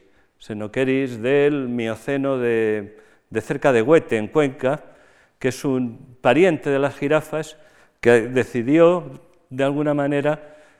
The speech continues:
hacer una especie de cuernos en forma de peineta en la nuca y luego otros, ya más normales, en la frente. Es, eh,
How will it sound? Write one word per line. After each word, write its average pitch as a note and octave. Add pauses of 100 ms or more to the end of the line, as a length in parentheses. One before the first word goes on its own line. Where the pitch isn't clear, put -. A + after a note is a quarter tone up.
(380)
hacer C3+ (360)
una B2+
especie A#2+
de A2
cuernos B2 (140)
en A#2
forma C3+
de A#2+
peineta B2+
en B2+
la B2
nuca C#3+ (520)
y A#2
luego B2
otros, C3+
ya A#2+
más B2
normales, B2 (380)
en G#2+
la G#2
frente. F2+ (640)
Es, A#2+
eh, G2